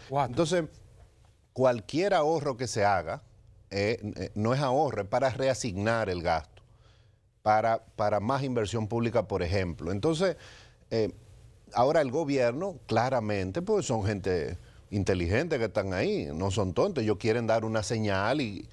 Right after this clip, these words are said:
Speaker 2: y saben que hay un Estado que tiene instituciones que no deben ser.
Speaker 1: Y, y algo que sí impacta el gasto,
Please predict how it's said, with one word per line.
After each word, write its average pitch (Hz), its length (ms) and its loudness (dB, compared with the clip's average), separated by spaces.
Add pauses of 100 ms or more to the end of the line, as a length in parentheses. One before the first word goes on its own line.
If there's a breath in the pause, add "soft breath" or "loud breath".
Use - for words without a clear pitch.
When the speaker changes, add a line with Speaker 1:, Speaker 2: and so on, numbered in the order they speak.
(140)
Speaker 2:
y 110 140 0
saben 113 480 2
que 104 100 -4
hay 104 220 2
un 110 160 -4
Estado 95 580 0 (320 soft breath)
que 98 140 -2
tiene 104 260 0
instituciones 101 680 0
que 98 100 -2
no 101 160 0
deben 92 300 0
ser. 117 400 0
Speaker 1:
Y, 156 360 -2
y 147 40 0
algo 220 160 0
que 214 80 -2
sí 220 80 0
impacta 180 380 0
el 147 60 0
gasto, 151 380 -2